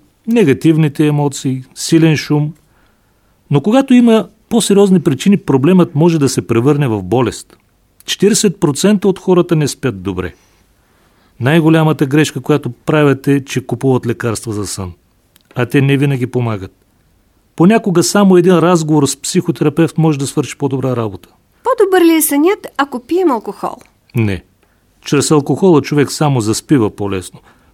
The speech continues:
Speaker 1: но сънят е кратък и човек се чувства уморен след това.
Speaker 2: Можем да кажем: „Добър сън, добро здраве“.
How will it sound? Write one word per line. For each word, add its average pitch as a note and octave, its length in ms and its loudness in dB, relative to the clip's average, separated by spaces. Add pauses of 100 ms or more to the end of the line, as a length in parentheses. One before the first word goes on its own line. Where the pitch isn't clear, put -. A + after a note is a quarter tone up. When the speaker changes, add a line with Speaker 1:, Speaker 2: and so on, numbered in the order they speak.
Speaker 1:
но A#2+ 160 2
сънят B2 300 -2
е A2 60 2
кратък B2 520 -4 (240)
и - 60 -12
човек A2 280 -2
се A2+ 100 -4
чувства A2+ 340 -6
уморен A2+ 340 0
след B2+ 220 -6
това. C3+ 240 -6 (600)
Speaker 2:
Можем F4 340 0
да G4 100 0
кажем: D#4+ 560 0 (160)
„Добър C4 340 -2
сън, G#4 300 0 (280)
добро A3 360 -4
здраве“. C4+ 520 -2